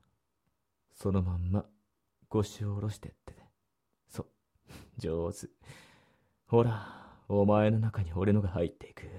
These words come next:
あ、あー、入ってる。全部入っちゃう。あと少し、あともうちょっと。お前のが俺のを食わい込んでいくのがはっ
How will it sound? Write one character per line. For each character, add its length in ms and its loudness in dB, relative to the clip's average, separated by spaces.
あ、 260 -10
あ 640 0
ー、 40 -20
入 140 0
っ 180 -12
て 120 -12
る。 80 -20
全 240 2
部 80 -6
入 120 -6
っ 40 -10
ち 160 -4
ゃ 40 -14
う。 80 2
あ 60 2
と 100 -10
少 180 -10
し、 180 -6
あ 100 0
と 160 -12
も 80 4
う 60 2
ち 80 -8
ょ 20 -14
っ 40 -16
と。 100 -4
お 160 2
前 160 -4
の 100 -10
が 120 -10
俺 200 -4
の 100 -4
を 40 -10
食 200 -4
わ 80 6
い 60 2
込 120 -8
ん 60 -2
で 120 -10
い 40 -14
く 100 -12
の 80 -12
が 100 -14
は 180 -2
っ 80 -6